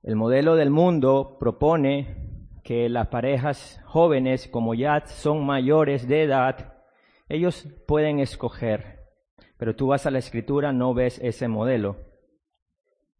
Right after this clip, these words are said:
Un padre puede rechazar eso. Asimismo, hay padres que no son firmes. Dicen, "No al yugo desigual, no al yugo desigual.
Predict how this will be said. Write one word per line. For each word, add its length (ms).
Un 160
padre 320
puede 240
rechazar 560
eso. 520
Asimismo, 520
hay 80
padres 340
que 120
no 100
son 240
firmes. 520
Dicen, 520
"No 400
al 160
yugo 300
desigual, 760
no 320
al 120
yugo 260
desigual. 800